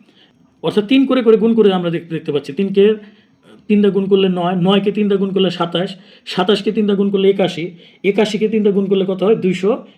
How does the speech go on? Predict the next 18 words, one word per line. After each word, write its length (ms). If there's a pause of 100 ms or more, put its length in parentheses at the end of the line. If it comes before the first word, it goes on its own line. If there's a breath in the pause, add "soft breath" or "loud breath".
(140 loud breath)
তেতাল্লিশ। 400
যাক, 160
আমাদের 240
এটা 160
বের 140
করতে 220
হবে 160
না, 180 (280 loud breath)
আমাদের 300
বের 120
করতে 220
হবে 120
এই 60
যে, 100
এই 300
যে 80
পরবর্তী 640
যে, 320